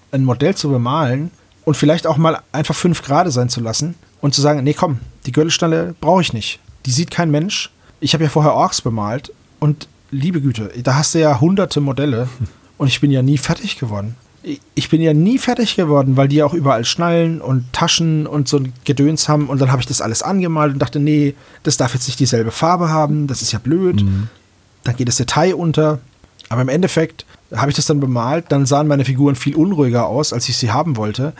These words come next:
Speaker 1: Da hatte ich auch noch nicht so die, ich hatte jetzt, ich hab jetzt auch keine Ahnung von Farbtheorie, aber da hatte ich so gar keine Ahnung davon. Und dann hab ich irgendwelche Farben gemischt, die halt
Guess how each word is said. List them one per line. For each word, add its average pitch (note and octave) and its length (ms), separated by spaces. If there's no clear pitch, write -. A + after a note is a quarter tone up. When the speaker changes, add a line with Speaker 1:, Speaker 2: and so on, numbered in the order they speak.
Speaker 1:
Da A#2+ 140
hatte C#3+ 100
ich C#3+ 120
auch A#2 80
noch C3 100
nicht C3+ 180
so C#3 140
die, A#2+ 220
ich B2 100
hatte - 160
jetzt, C3 220
ich - 80
hab B2+ 100
jetzt - 140
auch A#2+ 140
keine G#2+ 160
Ahnung G2+ 180
von A2 120
Farbtheorie, G#2 760
aber A#2 260
da C3 120
hatte C#3+ 100
ich - 80
so B2 140
gar D#3 160
keine G#2 320
Ahnung G#2+ 240
davon. A2+ 420
Und C3+ 300
dann C3 120
hab D3 100
ich C3+ 120
irgendwelche D3 320
Farben D3+ 500
gemischt, C#3 400
die C#3 140
halt C3 160